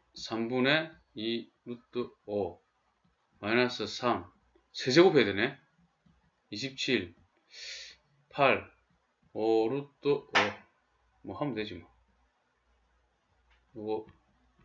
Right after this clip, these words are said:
오, 요거 이. 그러면은 삼분의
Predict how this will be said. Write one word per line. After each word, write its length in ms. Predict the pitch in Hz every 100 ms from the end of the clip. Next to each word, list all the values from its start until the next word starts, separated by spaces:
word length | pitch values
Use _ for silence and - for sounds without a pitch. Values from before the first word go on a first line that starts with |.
| _ _ _ -
오, 360 | 101 98 92 _ _ _ _ _ _ _ _ _ _ _ _ _ _ _ _ _ _ _ -
요거 420 | 107 113 123 120 _ _ _ -
이. 300 | 104 101 - _ _ _ _ _ _ _ -
그러면은 480 | 123 117 110 139 160 _ _ _ _ _ _ _
삼분의 680 | - 120 120 147 135 135